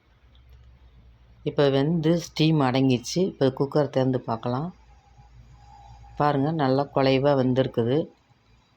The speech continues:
நல்லா இப்போ இந்த கரண்டி வச்சு நல்லா கொஞ்சம் லைட்டா மசிச்சு விட்ருங்க. நல்லா மசிச்சு வச்சுட்டு, இப்போ வந்து நம்ம வெந்துருச்சான்னு பார்க்கலாம். எந்த அளவுக்கு வெந்திருக்குன்னு பார்க்கலாம்.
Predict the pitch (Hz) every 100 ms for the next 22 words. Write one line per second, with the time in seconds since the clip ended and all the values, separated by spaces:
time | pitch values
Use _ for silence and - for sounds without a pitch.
0 | _ 143 143 156 170 170 170 156 139 131
1 | 131 143 170 160 131 - 160 135 135 151
2 | 139 135 127 127 127 156 147 139 147 151
3 | 139 113 - 110 98 - _ _ _ _
4 | _ _ _ _ _ _ _ - - -
5 | - _ _ _ _ _ _ _ _ _
6 | _ _ _ _ _ _ _ _ _ -
7 | - 143 147 156 151 139 139 143 143 135
8 | - 165 185 165 143 135 156 156 131 127
9 | 135 131 135 135 123 120 120 123 160 196
10 | - _ _ - - - - - - -
11 | 139 139 139 143 139 131 135 135 135 131
12 | 117 - 139